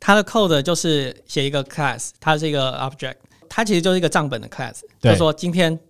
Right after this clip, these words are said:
Speaker 1: 有谁存了多少币在这个，
Speaker 2: 对。
Speaker 1: 这个账本里，然后你的地址多少钱，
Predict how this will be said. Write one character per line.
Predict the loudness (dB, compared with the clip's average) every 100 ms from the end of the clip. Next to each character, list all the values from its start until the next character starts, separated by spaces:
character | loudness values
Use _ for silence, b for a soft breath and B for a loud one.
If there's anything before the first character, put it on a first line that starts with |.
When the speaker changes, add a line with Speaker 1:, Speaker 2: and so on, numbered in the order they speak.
| _
Speaker 1:
有 | -2 -2
谁 | -2 -2 -4 -8 _
存 | 0 2
了 | 2
多 | 2
少 | 0 0 -2 -6 _
币 | -6 -6
在 | -2 0 0
这 | -2 -4
个， | -4 -6 -4
Speaker 2:
对。 | 2 2
Speaker 1:
这 |
个 | 2
账 | 0 -2
本 | -4
里， | -8 -18 _
然 | -8
后 | -6
你 |
的 | -4
地 | 0 0
址 | 0 -8 -14 -20 _
多 | 2 4
少 | 4
钱， | -2 -8